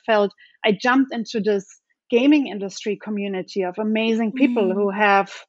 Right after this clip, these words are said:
Speaker 1: you know, like, supported me so much, like, throughout the time and gi-, given me so much inspiration of, you know, how to start a company, how to be a good leader.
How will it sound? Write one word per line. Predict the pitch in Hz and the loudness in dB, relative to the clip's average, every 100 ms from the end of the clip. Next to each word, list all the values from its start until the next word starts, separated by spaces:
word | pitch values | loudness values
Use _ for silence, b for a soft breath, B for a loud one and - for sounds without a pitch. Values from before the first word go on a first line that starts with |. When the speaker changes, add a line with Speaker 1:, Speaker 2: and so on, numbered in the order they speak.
| b b b | b b b
Speaker 1:
you | 240 | 2
know, | 226 208 | 4 4
like, | 202 208 196 | 2 0 -2
supported | - 196 - 226 226 208 | -6 -10 -4 -2 -2 -4
me | 190 | -10
so | 180 208 | -10 -8
much, | 202 190 - - | -4 -6 -6 -8
like, | 214 180 - | -6 -8 -8
throughout | 220 196 185 | -4 -4 -4
the | |
time | 185 - 208 208 190 180 | -10 -8 -4 -4 -4 -6
and | 180 180 - | -8 -12 -12
gi-, | - - - 202 | -10 -10 -8 -4
given | 220 220 | -2 -2
me | 202 | -4
so | 185 - 220 | -6 -4 -4
much | 202 - | -4 -6
inspiration | 196 - 190 190 196 - 196 185 - | -12 -8 -2 -2 -2 -4 -10 -12 -12
of, | 196 - | -12 -12
you | 226 208 | -8 -4
know, | 196 190 | -2 -2
how | 208 202 - | 0 -2 0
to | 220 196 190 B B | 2 2 0 B B
start | _ 233 208 | _ -2 0
a | 196 | 0
company, | 202 196 196 196 185 | -4 -10 -8 -6 -6
how | 180 202 | -6 -8
to | 202 | -6
be | 185 190 | -4 -4
a | |
good | 180 196 | -4 -6
leader. | 190 185 185 180 175 180 175 | -4 -2 -2 -2 -4 -4 -4